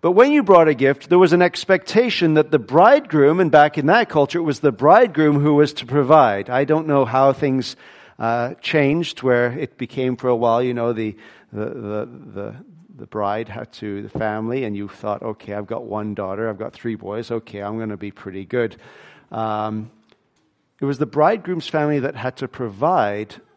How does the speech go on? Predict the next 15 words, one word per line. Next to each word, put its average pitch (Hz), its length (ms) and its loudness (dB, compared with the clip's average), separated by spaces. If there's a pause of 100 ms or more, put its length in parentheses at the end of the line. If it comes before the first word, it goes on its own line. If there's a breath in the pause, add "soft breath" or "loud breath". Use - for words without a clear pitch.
(140)
the 113 180 -8
food 143 640 -2 (140)
and 117 200 -6
the 123 100 -4
wine 110 420 -6
for 117 160 -10
the 117 80 -6
wedding. 170 340 0
And 143 140 -2
if 233 360 0
they 226 220 4
failed 139 680 2
to - 420 -4
provide 143 720 4
enough 143 360 0